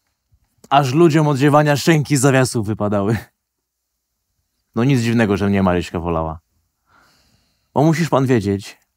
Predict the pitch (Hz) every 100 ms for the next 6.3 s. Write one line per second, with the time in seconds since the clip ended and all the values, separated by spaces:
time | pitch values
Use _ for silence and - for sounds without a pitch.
0 | _ _ - 101 120 110 143 123 117 110
1 | 107 127 110 113 104 101 107 113 104 95
2 | 98 110 110 _ _ _ _ _ _ _
3 | 110 - 113 110 101 131 139 127 120 120
4 | 117 117 113 107 104 104 101 101 - 123
5 | - 113 - 101 104 95 87 90 87 85
6 | 87 87 -